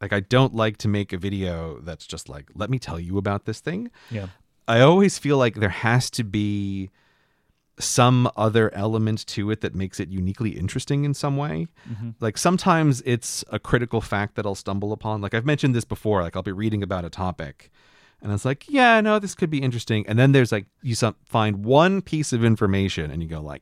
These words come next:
Speaker 1: "Ah, this is what I build the whole video around." Like, for me, the iconic example of this is always the tumbleweed video.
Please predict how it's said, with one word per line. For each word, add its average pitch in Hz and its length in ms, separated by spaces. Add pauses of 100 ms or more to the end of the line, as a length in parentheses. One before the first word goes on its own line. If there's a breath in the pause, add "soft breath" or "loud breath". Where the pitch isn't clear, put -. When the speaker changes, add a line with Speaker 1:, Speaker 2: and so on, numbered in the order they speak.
(140)
Speaker 1:
"Ah, 147 640 (920 soft breath)
this 180 320
is 151 140
what 147 140
I 131 120
build 120 380
the 107 100
whole 104 560
video 92 440
around." 73 680 (100)
Like, 101 220
for 131 100
me, 131 160
the 117 120
iconic 101 440
example 90 400
of 82 80
this 85 180
is 80 120
always 85 260
the 80 100
tumbleweed 110 520
video. 147 480